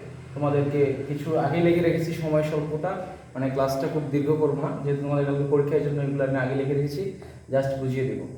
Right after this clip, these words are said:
তো কথা হচ্ছে, পরীক্ষার যে খাতা, এই খাতাটা হইতে হবে এমন সুন্দরভাবে উপস্থাপন করতে হবে যাতে করে পরীক্ষক দেখলেই তোমাকে নাম্বার দিতে ইচ্ছুক হয়ে যায়। তো এইভাবে খাতাটা সুন্দরভাবে গুছিয়ে রাখতে হবে। এবং আমরা যখন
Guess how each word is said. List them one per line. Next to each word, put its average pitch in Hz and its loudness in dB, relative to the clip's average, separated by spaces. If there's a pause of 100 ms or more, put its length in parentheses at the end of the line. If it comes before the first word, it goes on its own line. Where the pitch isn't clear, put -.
(380)
তো 139 -4
কথা 170 2
হচ্ছে, 190 2
পরীক্ষার 190 4
যে 190 4
খাতা, 151 0 (380)
এই - 4
খাতাটা 196 4
হইতে 170 4
হবে 160 4 (520)
এমন 214 4
সুন্দরভাবে 185 2
উপস্থাপন 165 -2
করতে 156 0
হবে 170 0
যাতে 143 2
করে 175 4 (440)
পরীক্ষক 190 4
দেখলেই 220 4
তোমাকে 170 0 (240)
নাম্বার 156 6
দিতে 160 0
ইচ্ছুক 151 -2
হয়ে 120 4
যায়। 95 -4 (1120)
তো 139 2
এইভাবে 208 6
খাতাটা 175 2 (240)
সুন্দরভাবে 185 -2
গুছিয়ে 165 2
রাখতে 143 -2
হবে। 170 -2 (500)
এবং 151 -2
আমরা 180 4
যখন 190 0